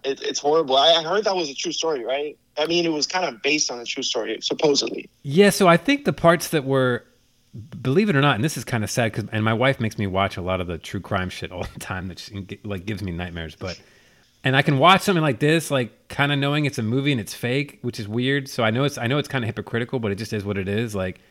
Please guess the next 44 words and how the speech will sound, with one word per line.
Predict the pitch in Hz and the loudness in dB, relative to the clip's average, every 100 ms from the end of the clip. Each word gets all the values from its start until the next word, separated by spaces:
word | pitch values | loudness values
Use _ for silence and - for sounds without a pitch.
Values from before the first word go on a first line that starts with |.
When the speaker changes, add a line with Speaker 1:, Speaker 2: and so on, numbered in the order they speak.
| _ | _
Speaker 2:
but | - | -4
then | 117 | -2
I | 127 | 2
watch, | 123 131 | 4 4
Speaker 1:
Yeah. | 120 | 4
Speaker 2:
like, | 123 | -2
the | 107 | -4
true | - 131 | -4 -4
crime | 117 131 123 | 0 0 0
shit, | 123 | -4
and | 110 | -4
I'm | 107 | -4
like, | 101 90 _ _ _ _ _ _ _ - | -4 -8 _ _ _ _ _ _ _ -18
"Ah." | 90 107 117 92 92 67 - - _ _ _ | -10 -8 -8 -8 -12 -14 -16 -20 _ _ _
You | - | -14
know, | 90 | -8
I | 107 | -4
gotta | 107 | 0
watch | 95 104 - | 2 2 2
All-Star | 101 110 123 95 | -4 -2 0 -2
Superman | - - 101 95 | -2 -4 -2 0
after | 92 - | 0 -2
that. | 90 104 78 - - - - - - | 0 0 0 -10 -20 -20 -20 -20 -10
You | 98 | -4
know? | 92 | 4
Speaker 1:
Yeah, | 151 160 135 | 6 6 4
maybe | 165 208 240 | 4 4 6
that's | 214 214 | 4 4
why | 214 | 4
they | 202 180 | 6 4
start | - 165 165 | 4 2 2
their | 165 160 | 4 2
projects, | - 170 196 131 - | 2 2 4 2 0
you | 127 | -2
know, | 131 | 0
saying | 160 143 131 131 | 0 0 0 0
this | 135 - | 0 2
is | 156 | 0
based | - 139 143 | 2 0 2
on | 147 135 | 0 0
a | |
true | 131 151 | -2 -2
story, | 139 - 151 139 110 | -2 0 2 2 -2
'cause | - 127 107 - | -4 -4 -4 -14